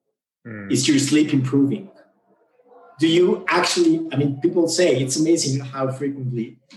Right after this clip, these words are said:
Speaker 2: people say, "I feel lighter." And do you, is your, is your G I movements better? Because some people, uh,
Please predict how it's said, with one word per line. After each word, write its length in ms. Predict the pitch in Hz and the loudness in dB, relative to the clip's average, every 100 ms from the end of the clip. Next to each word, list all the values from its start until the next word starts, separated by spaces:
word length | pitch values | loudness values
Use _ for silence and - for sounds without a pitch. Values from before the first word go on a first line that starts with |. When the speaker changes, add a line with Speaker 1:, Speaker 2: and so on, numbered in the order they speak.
| _ _ | _ _
Speaker 2:
people 240 | 135 139 127 | -2 0 0
say, 340 | 123 117 - - | 0 0 0 0
"I 120 | 151 | 0
feel 200 | 156 143 | 2 2
lighter." 480 | 131 143 - - - _ _ _ _ _ _ _ _ _ - | 4 2 0 -8 -16 _ _ _ _ _ _ _ _ _ -4
And 560 | 143 143 147 139 135 131 - - | 0 2 2 2 4 4 2 2
do 80 | 170 | 0
you, 240 | 165 - | 0 -2
is 220 | 160 147 156 | 0 2 4
your, 340 | 151 147 156 139 135 - _ | 4 4 2 -2 -6 -10 _
is 160 | 220 131 | -2 2
your 140 | 156 143 | 2 2
G 320 | 131 165 190 147 | 0 2 0 0
I 260 | 147 139 | 2 2
movements 960 | 139 143 151 143 110 - - - - _ _ _ _ _ _ 131 | 4 2 2 0 -2 0 -2 -6 -10 _ _ _ _ _ _ 0
better? 480 | 143 151 - - - - | 2 2 0 -6 -18 -6
Because 240 | 135 131 | -2 0
some 220 | 143 151 160 | 2 2 2
people, 640 | 165 143 131 135 127 - _ _ | 2 4 2 2 -4 -12 _ _
uh, 640 | 120 120 117 120 151 165 | -6 0 2 2 0 -2